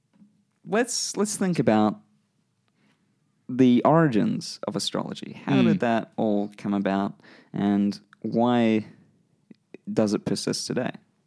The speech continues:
Speaker 1: 'Cause if it persists, surely there must be something to it.
Speaker 2: Maybe so.
Speaker 1: So, a good place to start is the original meaning of astrology. What do you think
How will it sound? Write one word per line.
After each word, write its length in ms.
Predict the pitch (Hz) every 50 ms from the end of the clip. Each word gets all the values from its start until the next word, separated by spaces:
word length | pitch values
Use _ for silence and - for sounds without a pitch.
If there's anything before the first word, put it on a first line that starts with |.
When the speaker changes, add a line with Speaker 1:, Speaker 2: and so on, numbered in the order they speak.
| _ _ _ _
Speaker 1:
'Cause 120 | - -
if 100 | 160 -
it 120 | - - -
persists, 600 | - - - - - 143 160 - - - - -
surely 340 | - - 117 110 101 98 90
there 80 | 92 90
must 240 | 90 95 - -
be 80 | - -
something 420 | - - - - - - - -
to 180 | - - - -
it. 100 | - - _ _ _ _ _ _ _ -
Speaker 2:
Maybe 300 | 113 110 104 95 101 98
so. 220 | - - 113 - - - - _ _ _ _ - - - - - - - - - - - - _ _ _ _ _ _ _
Speaker 1:
So, 440 | - - - 160 165 170 165 160 - - - _ _ _ _ _ _ _ _ _ _ _ _ _ _ -
a 60 | 160
good 240 | 156 226 214 196 -
place 240 | 185 160 156 -
to 80 | - 110
start 420 | - - 98 101 101 107 101 - - -
is 180 | - 107 104 104
the 140 | 104 104
original 600 | 101 101 110 110 104 104 104 101 98 95 95 92 - - -
meaning 560 | - - 110 110 110 107 104 101 98 95 95 - - _ -
of 140 | - 98
astrology. 580 | - 98 - - - 95 98 87 98 - 95 98
What 220 | 98 110 131 170
do 60 | 170 170
you 160 | 160 156 135
think 480 | - - 92 95 90 - - - -